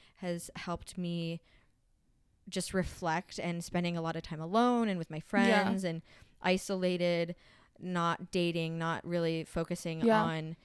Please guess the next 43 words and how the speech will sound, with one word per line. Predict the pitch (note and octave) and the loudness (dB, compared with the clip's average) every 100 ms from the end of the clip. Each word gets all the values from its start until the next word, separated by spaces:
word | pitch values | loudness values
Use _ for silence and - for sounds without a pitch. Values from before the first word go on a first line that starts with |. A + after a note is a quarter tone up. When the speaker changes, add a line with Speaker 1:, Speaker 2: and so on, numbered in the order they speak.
| - - | -16 -6
Speaker 1:
making | F3+ F3+ F3+ | -4 -4 -8
connections | E3+ E3+ E3 F3 E3 | -6 -8 -8 -10 -10
with | E3+ | -10
people | - E3 E3 | -12 -10 -8
or | D#3+ | -8
whatever | D#3+ D#3 F3 E3+ E3+ | -6 -6 -4 -4 -6
has | E3 - | -8 -8
been | - F3+ E3+ | -4 -4 0
Speaker 2:
Mm-hmm. | A#3+ B3+ A#3+ A#3+ - E3+ E3 | 6 8 8 2 -4 -10 -4
Speaker 1:
really, | F#3 G#3 G3+ F3 E3+ | 2 4 4 2 0
really | E3 D3+ | -2 -4
helpful. | D#3 D#3 - - - - | -8 -12 -12 -14 -12 -6
Like, | E3+ - - _ - | -6 -6 -18 _ -4
there, | E4+ | -2
I've | F#3 A3 - | 0 -4 -6
gone | E3 D#3 D#3 | -6 -6 -6
on | D3+ D#3 | -8 -10
some | - D#3+ | -10 -8
dates | D3+ - | -8 -8
and | D3+ D3 | -10 -10
whatnot, | - D#3+ - | -10 -10 -8
but, | - - | -8 -8
like, | D3+ - _ _ _ _ _ _ - - _ - | -10 -12 _ _ _ _ _ _ -20 -20 _ -12
prior | - A3 G3 G3 | 0 4 6 4
to | F#3 G3 | 2 0
that, | E3+ E3 | 0 0
maybe | F3 E3+ E3+ | 0 -2 -2
I | |
would | D#3+ | -2
have | D#3+ | -2
been | E3 | -4
a | E3 | -6
little | D#3+ | -6
bit | D#3+ D#3+ | -8 -8
more | E3+ | -6
hyper-focused, | F3 D#3+ E3+ - D#3 F3 F3+ - | -4 -4 -4 -2 -4 0 -4 -4
and | E3+ D#3+ C#3+ - _ _ _ _ - | -8 -8 -10 -16 _ _ _ _ -16
w-, | - - - | -16 -16 -20
with | - F#3+ F#3 | -6 -2 0
lockdown | F#3 E3+ F3+ F#3 F#3 | 0 0 -2 -4 -2
and | F3 | -2
everything, | E3 E3 E3+ E3+ | -4 -4 -6 -6
I'd | D#3+ | -6